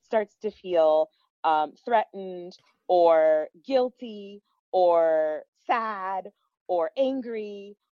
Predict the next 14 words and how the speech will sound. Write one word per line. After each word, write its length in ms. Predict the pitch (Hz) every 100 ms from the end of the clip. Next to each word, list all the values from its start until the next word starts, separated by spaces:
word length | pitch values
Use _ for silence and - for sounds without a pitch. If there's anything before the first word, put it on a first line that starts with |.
| -
or 380 | 196 180 170 165 -
any 200 | 285 330
of 80 |
those 160 | 277 269
emotions, 580 | 233 190 233 302 330 403 _ -
then 180 | 220 208
they 120 | 208
don't 160 | 214 196
wanna 200 | 196 180
continue 640 | 220 180 208 180 147 110 - _ _
working 320 | 175 165 165 113
on 140 | 92
it. 100 | - - _ _ _ _ _ _ -
And 420 | 214 202 202 202